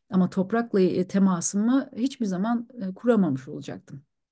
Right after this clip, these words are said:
O yüzden herhalde hayatımı bence alt üst etti diyebilirim. <laughs> İyi anlamda.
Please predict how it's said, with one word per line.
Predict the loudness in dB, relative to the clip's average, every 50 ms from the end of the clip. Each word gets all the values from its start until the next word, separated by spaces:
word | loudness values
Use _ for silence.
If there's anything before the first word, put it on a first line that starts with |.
| _ _ -8
O | -6 -4
yüzden | -4 -4 -4 -4 -2 -2
herhalde | -2 -2 -2 0 0 0
hayatımı | 0 0 0 -2 -2 -2 -2 -4 -2 -2
bence | -2 -4 -4 -4 -6 -6
alt | -2 0 0 0 0 -2
üst | -8 -8 -4 -6
etti | -6 -6 -4 -6 -4 0
diyebilirim. | 2 2 2 2 2 2 2 4 4 4 2 2
<laughs> | -4 -8 -8 -10 -12 -12 -8 -2
İyi | 0 0 0 0 2 4 2 4 4 2 4 4
anlamda. | 6 6 6 6 6 4 4 2 2 0 0